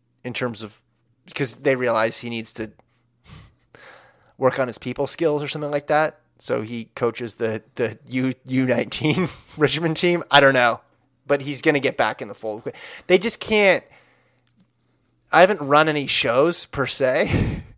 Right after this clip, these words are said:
<laughs> but I just feel like it's difficult to have that thing hanging out there for that long. Like, we're gonna keep checking in with him. What's gonna be the Nate storyline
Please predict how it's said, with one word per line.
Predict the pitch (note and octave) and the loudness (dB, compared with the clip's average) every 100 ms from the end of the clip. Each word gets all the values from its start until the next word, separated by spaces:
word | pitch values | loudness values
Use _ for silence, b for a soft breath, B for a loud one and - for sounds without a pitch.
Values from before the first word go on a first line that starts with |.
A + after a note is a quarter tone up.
| _ | _
<laughs> | - - - _ | -20 -20 -20 _
but | D#3 | 4
I | D#3+ | 4
just | F#3 - | 2 -4
feel | G#3 G#3+ | -2 0
like | F#3 E3+ | 2 2
it's | E3 | 0
difficult | - D#3 D3 B2+ C3 - | -2 -2 -2 -4 -4 -4
to | A#2 | -2
have | B2+ B2+ G#2 | 0 0 0
that | A#2+ A#2 G2 _ _ _ _ _ - | 0 0 -2 _ _ _ _ _ -10
thing | B2+ A2+ | -8 -8
hanging | A#2+ A#2 G#2+ | -12 -12 -12
out | G#2+ A2+ | -12 -12
there | A2+ G#2+ A2+ _ _ _ _ | -12 -12 -16 _ _ _ _
for | _ A#2+ | _ -10
that | A2+ G#2+ | -8 -8
long. | A2+ A2 - _ _ _ _ | -10 -14 -16 _ _ _ _
Like, | - C#3+ | -8 -4
we're | E3 | 0
gonna | F#3 | 0
keep | E3 - F#3 | 0 -4 -10
checking | - D#3 D3 B2+ | -2 -2 -2 -8
in | B2 | -8
with | D3+ | -6
him. | F#3 G3 G3 _ _ _ _ _ _ _ _ _ | -4 -6 -8 _ _ _ _ _ _ _ _ _
What's | C3+ E3 - | 0 0 2
gonna | G#3 | -2
be | G3+ | 0
the | F3 | -2
Nate | C#3 C3+ D3 | -2 -4 -4
storyline | - E3 C#3 B2+ A#2+ A#2 A2+ | -6 -4 -2 -2 -4 -4 -6